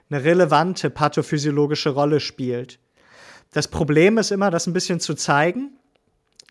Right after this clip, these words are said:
denn es gibt jetzt nicht einfach eine Färbung für Ferroptose. Ne, dann, äh, es ist halt mehr ein biochemisches Prinzip, als dass ich jetzt irgendwie eine Phosphorylierungszeit oder sowas in der Immunhistochemie darstellen kann.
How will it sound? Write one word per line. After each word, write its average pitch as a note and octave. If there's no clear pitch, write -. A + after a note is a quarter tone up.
denn D#3
es C#3+
gibt F#3
jetzt E3
nicht F3
einfach E3
eine D#3
Färbung D#3+
für D3+
Ferroptose. D3
Ne, C#3
dann, B2+
äh, D3+
es D#3+
ist F3
halt E3
mehr D#3+
ein E3
biochemisches E3+
Prinzip, G3
als D3
dass D#3+
ich E3
jetzt E3
irgendwie D#3+
eine D#3
Phosphorylierungszeit E3
oder D3
sowas D3
in D3
der D#3
Immunhistochemie D#3
darstellen C#3+
kann. B2+